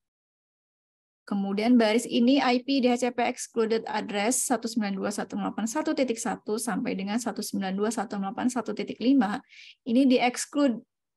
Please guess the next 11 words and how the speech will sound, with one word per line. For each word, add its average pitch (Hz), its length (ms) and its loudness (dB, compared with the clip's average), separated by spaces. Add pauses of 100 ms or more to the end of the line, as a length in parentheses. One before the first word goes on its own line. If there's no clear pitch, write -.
(200)
Jadi, 202 560 2 (720)
eh, 190 240 0
si 262 240 -4
klien 285 400 6 (240)
ini 254 320 4
nantinya 254 480 4
tidak 208 320 -2
akan 226 240 0
dapat 226 400 -4
I 208 400 -2
P 247 320 2